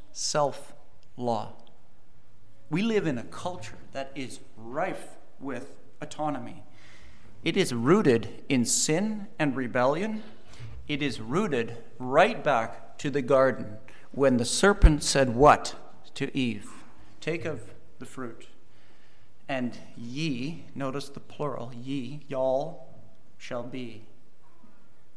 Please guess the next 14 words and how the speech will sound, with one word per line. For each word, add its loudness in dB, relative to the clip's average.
As -6
what? -6
What -6
does -4
he -6
say? -6
As -8
gods. -8
What -2
are 0
gods? -4
Exalted, -8
dignified -8
beings. -8